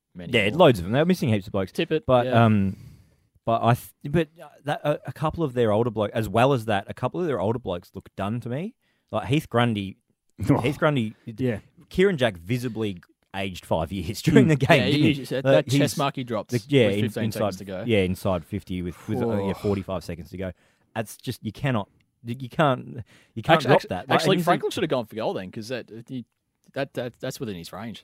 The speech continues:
Speaker 2: Yeah, true. But,
Speaker 1: When you think about
Speaker 2: but
Speaker 1: it.
Speaker 2: I, I think we learnt more about Sydney than, than Collingwood. I would
Speaker 3: It
Speaker 2: still very much have Buckley in the gun.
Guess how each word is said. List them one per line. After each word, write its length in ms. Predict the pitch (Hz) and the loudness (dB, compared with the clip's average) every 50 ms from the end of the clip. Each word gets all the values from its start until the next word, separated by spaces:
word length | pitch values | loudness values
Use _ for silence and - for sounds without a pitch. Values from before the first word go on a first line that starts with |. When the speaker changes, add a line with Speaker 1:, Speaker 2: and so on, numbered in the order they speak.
| _ _ _ | _ _ _
Speaker 2:
Yeah, 240 | - 135 143 117 85 | 4 4 4 4 4
true. 280 | - - 123 110 92 87 - | 0 0 0 0 0 4 4
But, 160 | 156 139 117 | 4 4 4
Speaker 1:
When 40 | 113 | 2
you 60 | 107 | -4
think 160 | - 120 123 | -10 -10 -10
about 180 | 123 98 92 90 | -10 -8 -2 2
Speaker 2:
but 180 | 110 113 104 - | 4 4 4 4
Speaker 1:
it. 280 | 110 107 110 107 107 - | 4 4 4 4 2 0
Speaker 2:
I, 100 | 117 113 | 0 0
I 20 | 107 | 0
think 200 | - 117 107 95 | 0 -2 -6 -6
we 80 | 92 | -6
learnt 160 | 92 92 90 92 | -6 -6 -6 -8
more 100 | 90 85 | -8 -6
about 200 | 85 85 82 - | -6 -8 -10 -10
Sydney 340 | - - 92 82 90 92 | -14 -16 -12 -10 -10 -10
than, 220 | 82 85 85 80 76 | -10 -10 -12 -10 -10
than 140 | 85 82 80 | -10 -10 -8
Collingwood. 360 | 76 85 85 85 85 87 90 | -8 -8 -6 -6 -6 -6 -4
I 80 | 98 | -4
would 80 | 98 92 | -4 -4
Speaker 3:
It 20 | - | -4
Speaker 2:
still 180 | - 123 110 | -6 -6 -6
very 240 | 92 87 98 92 90 85 | -4 -4 -4 -4 -4 -6
much 160 | 95 - - | -8 -8 -8
have 160 | 95 85 - | -8 -10 -8
Buckley 340 | - 95 85 - - 85 85 | -8 -10 -8 -8 -8 -8 -6
in 80 | 87 87 | -6 -8
the 80 | 87 | -6
gun. 480 | 82 92 87 87 87 87 87 - - | -4 -2 -2 -2 0 -2 -2 -4 -6